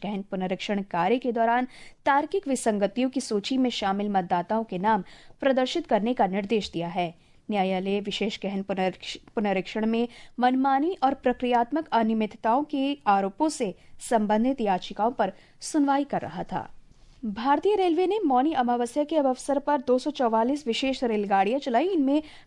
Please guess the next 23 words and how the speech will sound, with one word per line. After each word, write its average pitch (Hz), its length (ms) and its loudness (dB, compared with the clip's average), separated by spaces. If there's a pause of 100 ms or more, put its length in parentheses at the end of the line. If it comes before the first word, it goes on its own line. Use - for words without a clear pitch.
(180)
चार 302 340 2
लाख 330 300 0
पचास 247 400 2
हजार 202 300 2
से 262 140 -4
अधिक 247 400 -2
यात्रियों 208 480 2
ने 208 80 0
यात्रा 180 440 -2
की। 170 260 -6 (340)
इस 202 180 -6
दौरान 196 360 2
रेलवे 185 420 0
ने 247 160 2
तीन 220 280 -2
से 247 160 -4
अठारह 190 420 -2
जनवरी 190 440 -2
के 220 120 -4
बीच 233 280 -2 (280)
विशेष 285 380 0
रेलगाड़ियां 196 600 2
चलाई। 285 340 2